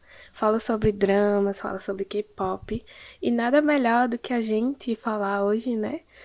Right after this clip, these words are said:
sobre K-idols e atores e atrizes, né? E também percebo muito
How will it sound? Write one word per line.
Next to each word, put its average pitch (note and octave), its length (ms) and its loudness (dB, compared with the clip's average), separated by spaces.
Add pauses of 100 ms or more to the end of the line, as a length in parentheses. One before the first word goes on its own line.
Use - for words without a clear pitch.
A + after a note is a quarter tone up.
(160)
sobre G#3+ 300 -2
K-idols B3+ 920 0 (100)
e C4 120 2
atores A#3+ 640 -2
e A3+ 80 0
atrizes, G#3+ 1080 -4 (600)
né? G3+ 400 -2 (120)
E G#3+ 140 0 (140)
também A#3 300 -4
percebo A#3 560 4
muito A#3+ 640 4